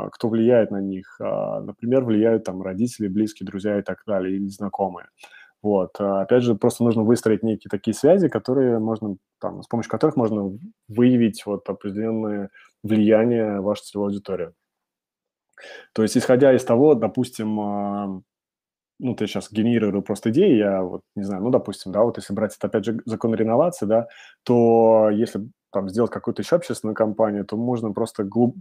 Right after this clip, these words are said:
глубже продумать, кто конкретно эта целевая аудитория, да, например, которая очень против, и нацеленно быть на неё и посмотреть, какие у неё ценности, и просто апеллировать именно к ней, да. Не в общем просто к жителям Москвы, у которых там,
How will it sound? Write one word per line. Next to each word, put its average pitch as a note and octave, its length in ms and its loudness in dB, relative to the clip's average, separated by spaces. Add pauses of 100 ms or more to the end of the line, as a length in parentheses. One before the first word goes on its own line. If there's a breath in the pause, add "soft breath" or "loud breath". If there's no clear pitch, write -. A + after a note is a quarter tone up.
глубже B2+ 400 4
продумать, A2 560 2
кто A2 640 0 (160)
конкретно G2+ 880 -2 (440)
эта G#2+ 240 -4
целевая G#2+ 300 2
аудитория, D3 380 2
да, A#2 160 6
например, G#2 440 -2 (520 loud breath)
которая A2+ 440 0
очень G#2 280 -4
против, G#2+ 600 -2
и D3 320 4 (240)
нацеленно C3 560 0
быть A2+ 220 -2
на A2+ 60 -2
неё A2 280 2
и D#3 60 2
посмотреть, A2 600 -6
какие - 280 -8
у A#2 40 -4
неё G#2+ 160 -6
ценности, C#3+ 480 -6
и G2 40 -6
просто G#2 400 -6
апеллировать A2 520 -2
именно G#2 160 -8
к - 100 -20
ней, G2 200 -6
да. F#2+ 220 -8 (600 soft breath)
Не A2 200 -6
в C#3 80 2
общем B2 260 -2
просто G#2+ 240 0
к G2 60 -4
жителям A2 280 -6
Москвы, G#2+ 300 -6
у - 20 -14
которых F#2+ 300 -8
там, F#2+ 340 -16